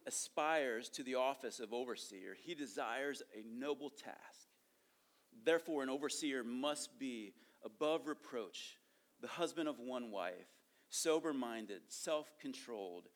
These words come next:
respectable, hospitable, able to teach, not a drunkard, not violent, but gentle, not quarrelsome, not a lover of money."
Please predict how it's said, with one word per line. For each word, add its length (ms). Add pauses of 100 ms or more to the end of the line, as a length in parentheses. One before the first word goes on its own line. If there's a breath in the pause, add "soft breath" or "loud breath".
(220 loud breath)
respectable, 880
hospitable, 840
able 280
to 100
teach, 560 (340 loud breath)
not 320
a 80
drunkard, 600 (380 soft breath)
not 460
violent, 500
but 200
gentle, 540 (420 soft breath)
not 280
quarrelsome, 720 (100)
not 280
a 40
lover 480
of 200
money." 480